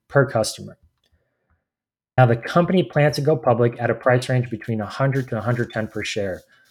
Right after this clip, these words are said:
S one highlights around a hundred and five. So this gives the company an epic market I P O value between twenty-seven to thirty billion.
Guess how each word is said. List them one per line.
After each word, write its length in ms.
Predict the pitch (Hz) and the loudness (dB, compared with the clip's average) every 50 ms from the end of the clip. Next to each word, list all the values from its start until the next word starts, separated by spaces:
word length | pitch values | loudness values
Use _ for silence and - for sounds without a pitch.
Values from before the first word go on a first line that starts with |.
| _ _ _ _ _ _ _ _ _ - - | _ _ _ _ _ _ _ _ _ 0 2
S 220 | 139 147 - - | 4 4 4 4
one 140 | 151 160 139 | 4 4 4
highlights 480 | 120 131 127 123 113 117 117 - - - - | 4 4 4 4 4 2 0 -2 -6 -4 -2
around 280 | 117 117 117 117 113 113 | 0 0 0 0 -2 -4
a 60 | 104 | -4
hundred 240 | 107 117 113 110 107 | -4 -2 -2 -2 -4
and 120 | 101 92 | -4 -6
five. 400 | - - 104 101 90 - - - _ | -6 -4 -4 -4 -6 -8 -12 -16 _
So 240 | - - - 117 117 | -10 -2 0 2 2
this 340 | 117 113 165 185 175 - | 6 6 6 6 6 4
gives 680 | 123 127 139 143 143 135 131 127 - - - - - _ _ - | 6 8 8 8 8 6 4 2 -2 -2 -4 -6 -10 _ _ -6
the 80 | 117 | -6
company 420 | - - 131 135 131 123 123 120 113 | -2 2 2 2 2 2 0 -2 -2
an 180 | 117 123 - _ - | -2 -4 -8 _ 2
epic 460 | 143 160 160 - 143 127 117 - - | 4 4 4 6 4 4 4 2 0
market 340 | 117 123 127 131 127 123 113 | 0 2 2 2 2 2 2
I 140 | 107 113 110 | 2 0 0
P 200 | - - 120 120 | 0 0 0 0
O 80 | 113 | 2
value 320 | 107 107 107 107 104 107 104 | 2 0 0 2 0 0 -2
between 460 | 104 110 107 - - 101 98 95 - | -4 -6 -8 -8 -8 -8 -8 -10 -10
twenty-seven 840 | - - - 135 139 143 147 147 131 - 131 117 113 113 113 113 113 | -14 -6 -2 0 2 4 2 2 2 2 2 2 4 2 0 -2 -4
to 160 | - 101 - - _ _ | -6 -10 -14 -14 _ _
thirty 340 | - 110 110 107 110 107 101 | 2 2 2 4 2 0 0
billion. 460 | 92 92 104 95 92 87 78 - | -2 -4 -4 -4 -4 -6 -8 -12